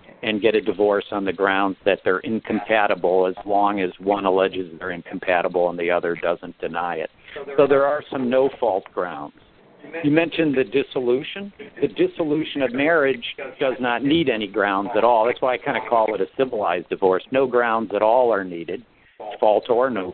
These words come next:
fault. Instead, what you need is the couple to have a, reached an agreement and have previously signed a separation agreement, a written separation agreement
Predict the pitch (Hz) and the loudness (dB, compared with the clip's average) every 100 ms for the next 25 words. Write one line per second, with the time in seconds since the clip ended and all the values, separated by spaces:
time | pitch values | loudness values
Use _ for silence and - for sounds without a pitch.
0 | - 90 90 - _ _ _ _ 117 113 | -2 0 0 -4 _ _ _ _ -2 -2
1 | - 127 127 120 117 - 113 110 113 107 | 0 2 4 2 0 -2 -2 0 0 0
2 | 101 - 101 95 98 - - - 135 - | -2 -2 0 0 0 -4 -12 -2 0 2
3 | 123 117 113 104 107 104 101 - 120 95 | 0 0 -4 -2 0 0 -2 -6 -8 -4
4 | 95 92 87 92 - _ - - - 117 | -2 -2 -4 -6 -10 _ -20 -20 0 2
5 | 117 - 135 143 127 110 110 107 139 - | 2 0 0 0 0 -2 -2 -4 -8 -4
6 | 101 98 95 95 - 120 113 110 113 - | -2 0 0 -2 0 0 0 0 -2 -2
7 | 107 104 - 98 98 101 104 - 95 90 | -2 -2 -2 0 0 -2 -4 -2 0 0
8 | 87 87 85 - 95 - 110 95 92 - | -2 -4 -8 -4 -2 2 2 2 0 -6
9 | 92 92 92 113 113 87 - 98 - 90 | -6 -6 -6 -6 -4 -2 -4 -6 -6 -6
10 | - 95 92 92 98 87 87 90 98 | -4 -4 -4 -4 -8 -8 -8 -6 -8